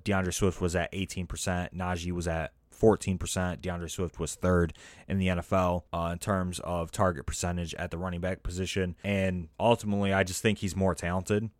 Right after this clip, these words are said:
and I think he's more explosive, and he can give you those chunk plays that you want in those long touchdowns, whereas, you know, you kinda said it perfectly, Najee Harris just doesn't have that explosive element,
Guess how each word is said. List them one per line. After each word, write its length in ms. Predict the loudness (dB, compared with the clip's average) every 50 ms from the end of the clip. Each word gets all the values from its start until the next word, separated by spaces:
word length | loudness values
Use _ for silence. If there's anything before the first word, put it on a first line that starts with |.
| _ _ -10
and 140 | -8 -6 -6
I 60 | -6
think 180 | -4 -4 -4
he's 140 | -4 -4 -4
more 180 | -2 0 0 0
explosive, 600 | -2 -4 -2 0 0 0 2 2 2 2 2 0 -4 -2
and 200 | 0 0 0 0
he 120 | -2 -4
can 160 | -4 -4 -4 -2
give 200 | -2 -2 -2 0
you 360 | 0 2 2 4 2 2 0 -4 _ _ _ 0
those 180 | 0 0 0
chunk 320 | -2 0 2 2 2 2 -2
plays 500 | -2 2 2 4 4 2 0 -2 -6 -10 _ _ -6 -2
that 180 | 0 0 0
you 80 | 2 2
want 340 | 2 4 4 4 2 2 0
in 200 | -2 0 0 2
those 240 | 2 0 0 -2 -2
long 240 | -2 0 0 -2
touchdowns, 580 | -2 -4 -4 -4 -4 -2 -2 -2 -2 -2 -2 -2
whereas, 380 | -2 -2 0 -2 -2 -4 -6 -10 _ -20 -20 -20 -20 _
you 80 | -8 -6
know, 40 | -4
you 100 | -4 -2
kinda 200 | -2 -4 -2 -4
said 280 | -2 -2 0 0 0
it 120 | -2 -4 -4
perfectly, 640 | -2 0 0 0 -2 -4 -6 -4 -2 -2 -2 -4 -6 _ -18 _ _ _ -6
Najee 300 | -4 -4 -4 -4 -4 -4
Harris 300 | -2 -2 -2 -2 -2 -4
just 280 | -6 -8 -8 -8 -12 -16 _ -2
doesn't 340 | 0 0 2 0 -2 -6 -6 -6
have 340 | -4 -2 0 -2 -2 -2
that 340 | 0 0 0 0 -2 -4 -8 -8 _
explosive 640 | -6 -4 -4 -4 0 2 4 4 4 4 2 -2 -2 -2
element, 480 | -2 0 0 0 2 2 2 0 0